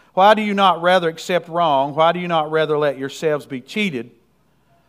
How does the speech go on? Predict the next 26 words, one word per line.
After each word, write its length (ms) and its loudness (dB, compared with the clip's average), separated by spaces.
No, 200 4
you 200 0
yourselves 600 0
do 160 -4
wrong 400 0
and 120 -8
cheat. 480 -8
And 140 -10
you 140 -4
do 160 -2
these 300 -4
things 320 -4
to 100 -10
your 140 -4
brethren." 500 2
So 160 -10
he's 140 -10
challenging 640 0
Christians 520 -8
who 140 -8
are 220 -4
doing 280 -4
wrong 360 -2
to 80 -2
other 180 -4
believers. 680 -4